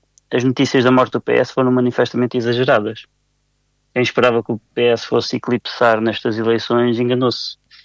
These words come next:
e basta apenas olhar para o mapa autárquico. Ahm, e isto também deve-se a um trabalho excepcional dos autarcas, dos candidatos do Partido Socialista, mas acima de tudo também de um grande coordenador autárquico,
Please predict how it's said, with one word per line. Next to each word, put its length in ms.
e 100
basta 280
apenas 300
olhar 200
para 120
o 40
mapa 240
autárquico. 500
Ahm, 320
e 160
isto 120
também 200
deve-se 260
a 40
um 60
trabalho 540
excepcional 520
dos 240
autarcas, 520
dos 120
candidatos 400
do 100
Partido 300
Socialista, 680
mas 280
acima 320
de 100
tudo 600
também 280
de 100
um 160
grande 300
coordenador 880
autárquico, 680